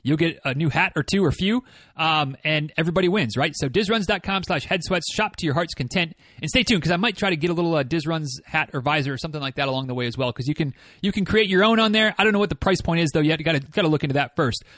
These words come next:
But at least now, get yourself started on your new, uh, on upping your hat game in twenty twenty and beyond using the code, uh, Diz Runs thirty-five at checkout at, uh, Diz Runs dot com slash head sweats. So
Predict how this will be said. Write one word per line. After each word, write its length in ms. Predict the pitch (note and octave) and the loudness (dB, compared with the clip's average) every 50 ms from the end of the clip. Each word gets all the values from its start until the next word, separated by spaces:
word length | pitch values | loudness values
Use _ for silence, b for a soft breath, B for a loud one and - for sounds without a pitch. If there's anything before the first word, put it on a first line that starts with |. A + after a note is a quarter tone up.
| B B | B B
But 140 | _ E3 E3 | _ 2 2
at 60 | D#3+ | 4
least 200 | F#3 A3 G3+ - | 2 2 2 2
now, 300 | G#3+ G#3+ F#3+ E3+ D3 C3 b b b b - | 2 2 2 2 0 -2 b b b b -4
get 100 | G3 F#3 | -2 -2
yourself 260 | F3 - - F3 C#3 | 0 0 2 0 0
started 320 | - - F#3+ F3+ F3 E3+ | 0 0 2 2 4 4
on 120 | D#3 D3+ D3 | 2 2 2
your 100 | D3 D#3 | 2 2
new, 200 | F3 F3 E3+ E3 | 2 4 4 4
uh, 200 | D#3 C#3+ C#3 - | 4 2 0 0
on 140 | - D3 C#3 | -2 -2 0
upping 240 | - G#3 - G#3+ F#3+ | 0 0 0 0 0
your 80 | E3 | 0
hat 240 | C3 G#3 A3+ F3+ D#3+ | 2 0 0 0 0
game 320 | D#3+ F3+ D#3+ C#3 B2 G#2 - _ _ | 0 0 2 0 -2 -4 -10 _ _
in 140 | - D3+ C#3 | -8 -8 -6
twenty 280 | - - F3+ E3+ D#3 | -4 -2 -2 -2 -2
twenty 220 | - - F3 E3 D3 | -2 -2 -2 0 0
and 80 | C#3+ | 0
beyond 360 | C3+ C#3+ D3 C3 A#2 A#2 A2+ | 0 0 0 0 0 -2 -4
using 240 | B2 C3 B2+ A#2+ A#2+ | -4 -6 -6 -4 -6
the 80 | A#2+ A#2+ | -8 -4
code, 300 | - C3+ B2+ B2 A2+ B B B B B B | -4 -2 -2 -2 -4 B B B B B B
uh, 100 | - A2+ | -6 -4
Diz 240 | A2 A2 F3 F3+ E3 | 0 0 0 2 2
Runs 160 | F#3+ F3+ D#3+ - | 2 0 0 0
thirty-five 440 | F#3+ F#3+ G3 F3 - G3 F#3+ F#3 F3+ | 0 0 0 2 2 2 2 2 0
at 60 | F#3+ | -2
checkout 460 | F3+ - G#3 F3+ - F3 E3 D#3 - b b b b b b b | -2 -2 -2 0 0 0 0 0 -2 b b b b b b b
at, 260 | - B2 A#2 - - | -6 -6 -4 -2 -2
uh, 100 | C3+ B2 | -2 -2
Diz 220 | A#2+ A2+ C#3+ C#3+ | 0 -2 -2 0
Runs 160 | C3 C#3+ C#3+ B2+ | 0 -2 -2 -2
dot 160 | D3 C#3+ C3 | -2 -4 -4
com 240 | - C#3+ C#3 C#3 C#3+ | -4 -4 -4 -4 -4
slash 420 | - - - B2 B2 A#2+ - - - _ | -4 -4 -2 -2 -2 -2 -4 -8 -14 _
head 180 | _ - C3 A#2+ A2+ | _ -6 -6 -4 -4
sweats. 340 | - - A#2+ G#2+ - - - - | -4 -6 -6 -6 -6 -10 -8 -4
So 260 | - - F3+ B2+ - | -2 0 0 0 -2